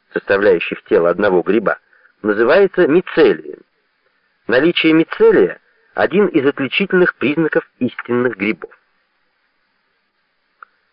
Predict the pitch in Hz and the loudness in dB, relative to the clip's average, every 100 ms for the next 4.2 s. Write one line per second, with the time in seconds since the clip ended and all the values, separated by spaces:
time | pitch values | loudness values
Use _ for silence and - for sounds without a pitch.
0 | _ _ _ _ _ _ - - - 226 | _ _ _ _ _ _ -4 -2 0 0
1 | 240 - - 98 92 98 82 78 _ _ | 0 -2 -2 -2 -2 -4 -2 -4 _ _
2 | _ _ _ - 127 156 - 233 233 123 | _ _ _ -6 -4 -2 0 2 4 2
3 | 101 110 196 208 - - 196 165 196 170 | 0 0 0 0 -2 -4 -4 0 0 2
4 | 92 82 | 2 0